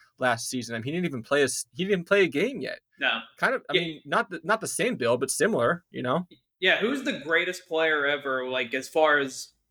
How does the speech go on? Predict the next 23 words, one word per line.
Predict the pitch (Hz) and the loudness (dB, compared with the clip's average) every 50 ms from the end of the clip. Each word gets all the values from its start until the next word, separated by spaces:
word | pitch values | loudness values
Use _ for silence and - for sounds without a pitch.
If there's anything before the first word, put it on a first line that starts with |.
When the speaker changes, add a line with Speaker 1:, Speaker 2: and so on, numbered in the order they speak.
| _ - - | _ -12 -2
Speaker 2:
tall | - 160 156 156 151 147 135 | 2 4 4 4 4 2 2
guys | 135 120 113 110 113 113 | 0 0 0 0 -2 -4
are | 120 120 | -6 -10
concerned? | 117 - 131 123 120 - 156 139 123 117 120 | -10 -10 -14 -10 -8 -4 -4 -2 -2 -2 -2
I | 127 | -2
guess, | 127 147 151 147 - - _ _ _ _ _ _ _ _ _ - | 0 0 -2 -2 -4 -10 _ _ _ _ _ _ _ _ _ 0
I | - 190 196 | 2 2 4
think | 254 277 233 | 2 0 0
seven | - - - 220 214 208 202 175 151 | -2 0 2 4 4 2 0 -6 -8
two | - - 165 170 165 151 | -6 -4 -4 -4 -4 -6
is | 143 - | -8 -6
probably | - 151 147 147 143 139 139 139 | -2 0 0 0 0 0 -2 -2
the | 135 123 | -2 -4
tallest | - - - - 131 131 139 139 139 143 139 - - _ _ _ _ - | -8 -8 -2 2 4 4 4 4 2 0 -2 -4 -8 _ _ _ _ -4
all-time | - 135 135 135 - - 143 139 143 143 | -2 0 0 0 -2 -2 0 0 0 0
great | 120 127 139 139 131 - | 2 2 2 2 2 -2
player, | - 131 131 135 131 131 | -2 -2 0 0 -2 -4
somebody | - 135 127 131 131 131 127 | -4 -4 -2 0 0 0 0
like | 123 127 123 - - | 0 -2 -2 -2 -4
Chamberlain | - - 139 131 131 123 120 127 127 127 127 127 127 | -2 0 0 0 0 -2 -4 -4 -2 -2 -4 -4 -6
or | 117 | -8
Kareem. | 117 _ - 127 123 131 139 139 135 135 139 135 | -12 _ -12 -8 -4 -2 -2 0 0 -2 -4 -4
Like, | 131 127 | -6 -8